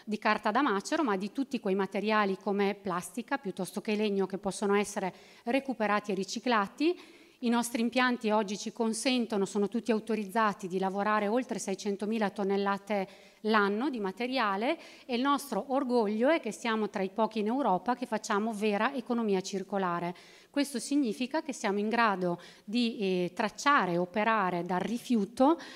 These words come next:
a tutta la sua trasformazione fino al prodotto finale e addu-, addirittura per numerose aziende riusciamo a marchiare il nuovo prodotto come rifiuto recuperato all'interno dell'azienda. Questo per noi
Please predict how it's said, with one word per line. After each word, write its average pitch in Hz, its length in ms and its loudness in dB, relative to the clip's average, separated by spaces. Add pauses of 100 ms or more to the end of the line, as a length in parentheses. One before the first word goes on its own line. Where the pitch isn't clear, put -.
(100)
a 208 140 -2
tutta 247 340 0
la 185 80 2
sua 240 200 0
trasformazione 202 840 0
fino 220 240 -2
al 185 80 2
prodotto 196 420 -4
finale 240 580 2 (340)
e 240 100 -2
addu-, 240 260 0
addirittura 247 560 2
per 269 160 -2
numerose 208 400 0
aziende 220 480 0
riusciamo 254 600 -2 (340)
a 214 100 0
marchiare 226 1040 2
il 208 140 0
nuovo 214 300 2
prodotto 247 800 0 (200)
come 220 300 2
rifiuto 233 560 0
recuperato 247 640 -2
all'interno 202 440 0
dell'azienda. 180 720 -2
Questo 226 300 -4
per 214 160 -2
noi 220 280 2